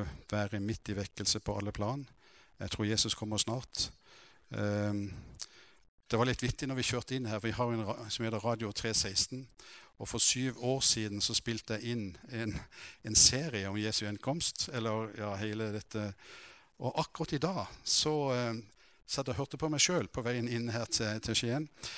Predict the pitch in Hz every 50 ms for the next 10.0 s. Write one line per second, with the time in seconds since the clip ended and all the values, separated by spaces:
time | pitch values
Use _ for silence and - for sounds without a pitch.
0 | - - - - - 143 135 147 147 143 135 143 143 - - 147 135 127 123 123
1 | 120 117 - 117 110 - 151 139 120 101 92 92 - - - - - - - -
2 | - - - 110 117 113 113 113 113 110 120 123 135 143 147 143 151 151 151 -
3 | - - 170 160 151 147 135 - - 135 131 131 127 127 - - - - - -
4 | - - - - 127 113 - 143 131 - 127 110 104 98 98 - - - 220 139
5 | 120 107 110 107 104 - - - - - - - - - _ - 147 113 107 104
6 | 104 101 104 113 123 120 - - 120 135 147 147 - - 110 104 - - 127 131
7 | 120 107 101 107 - 110 107 - - - 113 110 - - - 170 160 120 95 87
8 | - - - - - - - _ - _ - - - 107 104 - - 110 110 120
9 | - - 110 110 110 101 98 87 - 101 98 95 107 - - 104 95 - 101